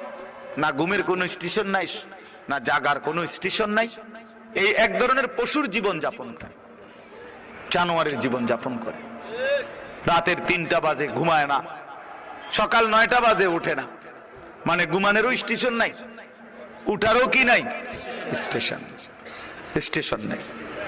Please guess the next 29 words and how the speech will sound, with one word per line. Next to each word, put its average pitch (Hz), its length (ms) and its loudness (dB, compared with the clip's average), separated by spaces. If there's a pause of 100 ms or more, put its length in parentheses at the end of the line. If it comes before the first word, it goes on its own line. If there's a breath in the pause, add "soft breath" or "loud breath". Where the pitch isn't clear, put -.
(600)
এই 156 80 2
জন্য 214 280 2
হায়াতের 196 600 4
কদর 147 380 -2
করা 120 200 -2
ভাইয়া, 117 340 0 (920)
জিন্দেগির 160 500 0 (100)
কদর 135 240 -2
করা। - 560 -10 (800)
ইউকাল্লিবুল্লাহুল 151 1080 2
লাইলা 151 300 0
ওয়ান 135 200 0
নাহার। 123 400 -2 (800)
আল্লাহ 220 300 4
তাআলা 208 260 6
বলে, 202 220 6
"বান্দা, 196 540 4 (880)
রাত 214 280 4
এবং 220 280 0
দিন 208 300 2
আমি 208 220 4
পরিবর্তন 170 640 -2
করি।" 113 220 -10 (920)
তার 185 220 4
মানে 202 220 4
সময়ের 214 440 2
পরিবর্তন 190 600 0
করেন 143 240 -4
আল্লাহ। 113 340 -8